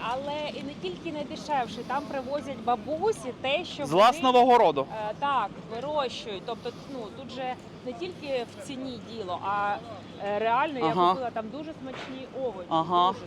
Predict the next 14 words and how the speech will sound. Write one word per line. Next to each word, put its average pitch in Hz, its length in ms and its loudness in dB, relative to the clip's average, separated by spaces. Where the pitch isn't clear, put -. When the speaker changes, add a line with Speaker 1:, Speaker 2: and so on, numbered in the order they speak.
Speaker 1:
смачні. 180 460 -12
Speaker 2:
Я 175 120 6
теж, 208 400 2
я 190 120 4
підтверджую 185 680 0
це. 170 220 -4
Так, 190 200 6
все, 220 280 4
ми 202 160 2
тоді 233 220 -4
що, 208 180 0
пішли 254 300 2
до 240 80 6
машини? 254 460 6